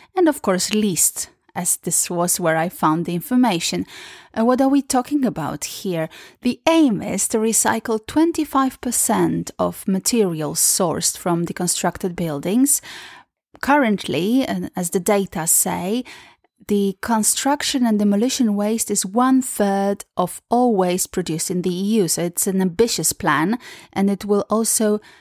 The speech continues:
let us, um, create a better exchange of information. Because currently, we have quite a poor digitalization of all the different information regarding, uh,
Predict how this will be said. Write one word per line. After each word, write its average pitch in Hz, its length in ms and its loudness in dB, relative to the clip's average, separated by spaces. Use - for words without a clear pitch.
let 202 380 0
us, - 400 0
um, 180 440 -4
create 208 540 2
a 196 40 0
better 196 640 -2
exchange 208 680 0
of 175 100 -4
information. 180 880 -2
Because 214 240 -2
currently, 240 840 0
we 214 80 -4
have 208 180 -4
quite 247 340 0
a 220 60 -2
poor 202 400 0
digitalization 185 1120 0
of - 400 -6
all 180 320 0
the 170 140 -2
different 175 760 -2
information 202 760 2
regarding, 175 760 0
uh, 180 280 0